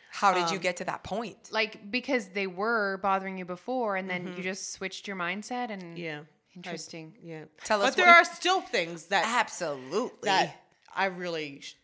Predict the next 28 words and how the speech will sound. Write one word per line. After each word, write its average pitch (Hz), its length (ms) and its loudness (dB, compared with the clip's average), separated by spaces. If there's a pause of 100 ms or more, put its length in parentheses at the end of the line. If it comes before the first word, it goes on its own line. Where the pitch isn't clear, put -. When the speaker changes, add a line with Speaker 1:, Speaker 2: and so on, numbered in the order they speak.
(140)
Speaker 2:
can't 160 400 -12
have 143 280 -10
in 143 120 -12
the 139 80 -14
house. 131 280 -14
Speaker 3:
Okay, 247 320 2
Speaker 2:
<laughs> - 120 -6
Speaker 3:
so 226 160 2
you 226 200 -4
basically, 214 540 -2 (300)
you're 180 180 -8
saying, 180 220 -6
"Okay, 190 380 -4
people 190 320 -6
that 175 120 0
I 175 80 0
live 165 220 -8
with, 180 220 -6
we 196 100 -8
can 202 140 -8
have 196 160 -4
chips, - 280 0
but 180 120 -4
not 180 280 -2
these 196 220 -8
kind." - 360 0
Speaker 1:
Compromises, 185 760 2
Speaker 2:
Yeah. 165 240 -8